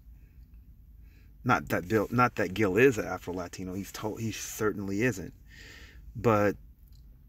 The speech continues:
saying that you're gonna protest our reparations, that's just, I mean, that to me, aside from all the, the N-words and ghetto coons and stuff, that solidified it even more,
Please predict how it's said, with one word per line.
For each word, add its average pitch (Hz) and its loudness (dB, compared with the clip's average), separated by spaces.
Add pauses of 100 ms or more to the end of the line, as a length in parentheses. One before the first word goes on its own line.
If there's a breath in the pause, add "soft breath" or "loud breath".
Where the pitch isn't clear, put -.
(180)
saying 143 2
that 127 2
you're 135 8
gonna 107 2
protest 127 2
our 107 4
reparations, 117 0 (720 soft breath)
that's - -2
just, 170 -4 (500)
I 151 0
mean, 143 2
that 131 4
to 123 0
me, 113 2 (180)
aside 123 4
from 117 0
all 113 2
the, 101 -4
the 98 -4
N-words 110 0
and 95 -4 (260 soft breath)
ghetto 110 4
coons 113 0
and 98 0
stuff, 98 0 (440 loud breath)
that 123 6
solidified 113 0
it 113 -2
even 123 2
more, 127 2